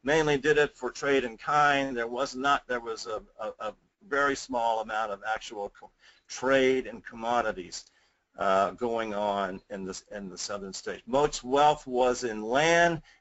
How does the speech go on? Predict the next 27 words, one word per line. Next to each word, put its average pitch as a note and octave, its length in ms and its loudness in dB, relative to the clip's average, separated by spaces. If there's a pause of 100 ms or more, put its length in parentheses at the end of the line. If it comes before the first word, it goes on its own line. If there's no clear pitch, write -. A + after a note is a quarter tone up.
and A#2 160 -6
they A2+ 100 -2
did A2+ 180 -8
not C#3+ 260 4
have D3 400 2
cash D3+ 680 2
unless C3 300 -4
they C3 140 -6
were A2+ 100 -10
selling C#3 560 -2
product C3+ 680 2 (500)
of G2+ 160 -2
one C3+ 300 0
kind D3 340 2
or C#3+ 120 0
another C#3 500 4
to A#2+ 280 -8
England C3+ 680 0
or A2 300 -4
to A2 200 -12
the G2 80 -12
North B2 680 0
or A2 240 -8
to G#2 100 -20
somebody A2 560 -8
else. G2 240 -6
So G2+ 380 -4